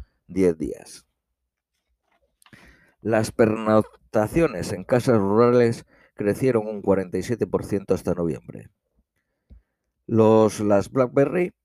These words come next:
tradicionales dejan de funcionar desde hoy. La firma canadiense cesa el mantenimiento de los sistemas operativos de las terminales. Abandonó su fabricación en el dos mil quince.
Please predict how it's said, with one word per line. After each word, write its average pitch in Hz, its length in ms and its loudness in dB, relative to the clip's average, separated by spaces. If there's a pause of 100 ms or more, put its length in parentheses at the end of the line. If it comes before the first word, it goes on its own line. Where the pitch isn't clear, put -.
(220)
tradicionales 117 880 -4
dejan 110 340 -6
de 101 80 -4
funcionar 131 580 -6
desde 110 260 0
hoy. 64 240 -8 (460)
La 92 160 -4
firma 113 320 -2
canadiense 123 720 -2
cesa 120 280 -4
el 98 80 -4
mantenimiento 104 880 -2 (460)
de 107 160 0
los 107 160 4
sistemas 104 460 -4
operativos 101 600 0
de 98 100 -2
las 95 200 -2
terminales. 67 720 -12 (360)
Abandonó 95 520 0
su 113 100 -6
fabricación 110 800 0 (100)
en 90 140 -12
el 85 120 -6
dos 80 220 -4
mil 82 240 -10
quince. - 520 -20